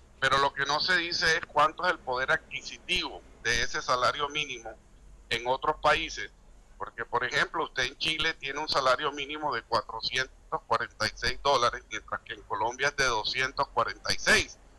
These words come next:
Y lo primero que se le ocurre a la gente es que los chilenos viven mejor que nosotros porque ganan el doble.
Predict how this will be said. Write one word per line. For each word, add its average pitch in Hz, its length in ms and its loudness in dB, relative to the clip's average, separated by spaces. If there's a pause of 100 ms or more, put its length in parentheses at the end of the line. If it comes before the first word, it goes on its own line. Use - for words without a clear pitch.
(160)
Y - 60 -10
lo 151 120 4
primero 175 420 4
que 208 100 0
se 185 120 2
le 156 80 0
ocurre 170 340 0
a 190 40 2
la 175 120 4
gente 160 300 -4
es 180 60 -6
que 156 100 -2
los 147 160 -6
chilenos 127 440 -6
viven 147 280 -6
mejor 131 340 -4
que 147 120 -4
nosotros 147 460 -4 (180)
porque 107 300 -10
ganan 110 360 2
el 127 100 -4
doble. 143 400 4